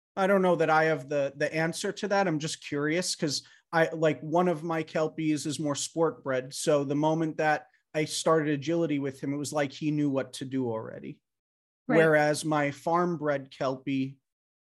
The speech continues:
Speaker 1: could care less, not interested, too much, like, too much pressure for her. She'll run off. She wants to avoid me. It's not something she enjoys,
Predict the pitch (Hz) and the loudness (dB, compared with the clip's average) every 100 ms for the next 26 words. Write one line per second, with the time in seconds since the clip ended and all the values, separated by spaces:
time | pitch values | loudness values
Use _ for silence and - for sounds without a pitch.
0 | _ _ 175 131 - 165 151 135 120 - | _ _ -4 -4 0 2 2 0 -4 -6
1 | - - - 151 165 160 151 131 143 127 | -10 -10 -6 0 2 4 2 -2 -8 -10
2 | - 127 131 - _ _ _ - 175 160 | -6 -6 -8 -16 _ _ _ -2 0 0
3 | - 165 151 - 196 180 - - 165 - | -2 -2 -2 0 0 0 0 -2 -2 -2
4 | 165 - 160 156 - 151 143 165 156 156 | -6 -4 -4 -4 -2 -4 0 0 0 -2
5 | 151 - 151 147 143 165 143 147 147 147 | -4 -6 -6 -4 -4 -6 -4 -2 -4 -2
6 | 151 143 - _ - 139 160 151 156 - | -4 -6 -10 _ -14 -8 -4 -2 -2 -4
7 | 180 151 160 147 - 160 151 135 147 147 | -4 -4 -4 -6 -6 -4 -4 -4 -4 -2
8 | 151 139 - | -4 -6 -10